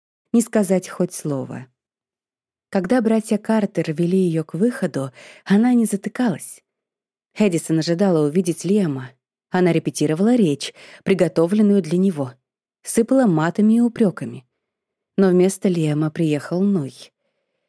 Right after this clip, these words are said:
Его появление словно отняло у Эдисон умение излагать мысли. Ной устал ждать и снова взял инициативу в свои руки.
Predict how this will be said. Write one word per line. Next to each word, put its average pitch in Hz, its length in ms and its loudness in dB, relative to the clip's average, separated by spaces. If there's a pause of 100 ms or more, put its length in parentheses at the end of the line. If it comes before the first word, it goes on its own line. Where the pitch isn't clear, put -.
Его 190 220 2
появление 247 680 2
словно 220 500 0
отняло 226 420 0
у 196 220 2
Эдисон 214 460 -2
умение 190 640 0
излагать 160 480 -4
мысли. 202 500 -4 (1300)
Ной 240 240 4
устал 170 400 -2
ждать 185 560 -6 (160)
и 196 80 0
снова 226 420 0
взял 185 400 -2
инициативу 165 840 -2
в 180 80 -8
свои 151 320 -4
руки. 139 440 -10